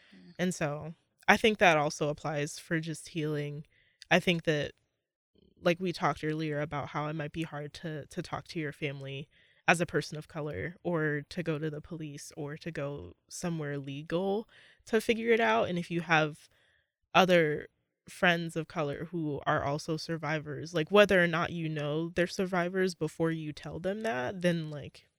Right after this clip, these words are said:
Speaker 2: that's a place for that, like, that's a support system,
Speaker 1: Mm.
Speaker 2: whether or not you know that it's because they're also the same color as you or the same ethnicity or the same religion or that type of thing. So.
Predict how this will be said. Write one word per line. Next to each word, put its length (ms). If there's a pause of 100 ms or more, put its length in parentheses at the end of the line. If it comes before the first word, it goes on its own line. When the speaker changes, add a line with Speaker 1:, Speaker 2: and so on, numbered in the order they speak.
(140)
Speaker 2:
that's 260
a 60
place 440
for 140
that, 240
like, 160
that's 220
a 40
support 460
system, 560 (140)
Speaker 1:
Mm. 220
Speaker 2:
whether 300
or 40
not 220
you 180
know 560 (220)
that 120
it's 160
because 640
they're 200
also 320
the 140
same 260
color 320
as 140
you 280
or 140
the 120
same 240
ethnicity 600
or 160
the 120
same 260
religion 640
or 400 (420)
that 200
type 240
of 160
thing. 360
So. 300